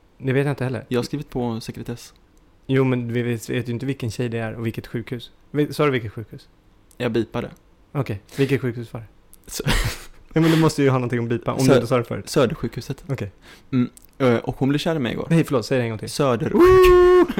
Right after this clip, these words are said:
Speaker 1: <laughs> Okej.
Speaker 2: Och
Speaker 1: Blev hon
Speaker 2: och
Speaker 1: kär i
Speaker 2: hon blev,
Speaker 1: igår?
Speaker 2: hon blev kär i mig igår. Vi
Speaker 1: Vad gjorde
Speaker 2: träffades.
Speaker 1: du?
Speaker 2: Ehm, jag gjorde ingenting.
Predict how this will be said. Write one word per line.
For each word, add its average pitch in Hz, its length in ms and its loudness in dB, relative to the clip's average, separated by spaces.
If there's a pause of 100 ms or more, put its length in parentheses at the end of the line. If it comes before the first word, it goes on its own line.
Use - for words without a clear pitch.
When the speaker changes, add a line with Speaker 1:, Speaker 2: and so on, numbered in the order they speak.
(640)
Speaker 1:
<laughs> - 40 -8
Okej. 117 200 0 (1200)
Speaker 2:
Och 139 220 2 (1000)
Speaker 1:
Blev 147 180 2
hon 160 60 4
Speaker 2:
och 170 60 -4
Speaker 1:
kär 165 160 4
i 139 40 4
Speaker 2:
hon 127 140 8
blev, 175 120 10
Speaker 1:
igår? 117 340 4
Speaker 2:
hon 147 120 2
blev 170 120 6
kär 165 200 2
i - 40 0
mig 123 100 2
igår. 110 180 0
Vi 117 100 -2
Speaker 1:
Vad 135 220 2
gjorde 131 140 6
Speaker 2:
träffades. 117 200 0 (180)
Speaker 1:
du? - 100 -6
Speaker 2:
Ehm, 123 300 0 (120)
jag 135 120 0
gjorde 151 140 2
ingenting. 135 380 -2